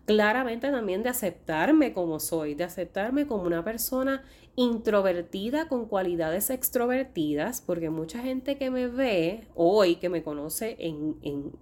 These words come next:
mi actualidad, jamás, jamás me asocia con una niña extremadamente tímida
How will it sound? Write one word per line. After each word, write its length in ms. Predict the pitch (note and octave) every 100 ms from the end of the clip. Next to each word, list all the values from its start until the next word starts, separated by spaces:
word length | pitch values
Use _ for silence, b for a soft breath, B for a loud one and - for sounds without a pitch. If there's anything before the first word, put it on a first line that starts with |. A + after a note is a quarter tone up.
| -
mi 160 | D3+ C#3+
actualidad, 880 | C#3 E3 D#3 D3+ C#3 E3 A#3+ G3 - B B B B B
jamás, 1200 | A#3+ G#3 G3+ G3 F#3 E3+ F#3+ D4 F#3 E3 - - _ _ _ b b b
jamás 460 | A#3 G#3 G3+ F#3
me 160 | F#3+ C4+
asocia 800 | D4 A3+ B3+ C4 F3+ E3+ G3 G3+
con 340 | G3+ F#3+ G3 -
una 280 | F#3 F3+ G#3
niña 380 | G#3 G3+ A#3 -
extremadamente 1000 | G3+ - F#3 E3+ D#3+ E3+ G#3 A#3+ B3+ C4+
tímida 640 | A#3 F#3+ F#3 F#3 A#3 D4